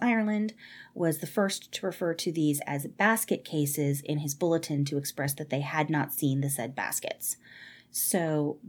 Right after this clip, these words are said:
basically, <sighs> especially at the time, unfortunately, back in nineteen nineteen,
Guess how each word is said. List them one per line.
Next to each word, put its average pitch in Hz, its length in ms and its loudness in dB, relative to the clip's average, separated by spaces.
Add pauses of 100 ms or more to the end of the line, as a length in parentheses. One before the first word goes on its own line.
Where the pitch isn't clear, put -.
basically, 147 840 2 (640)
<sighs> - 280 -6
especially 180 380 2
at 147 140 2
the 147 60 -4
time, 160 280 2
unfortunately, 147 540 2
back 139 200 0
in 143 80 0
nineteen 139 360 0
nineteen, 156 560 0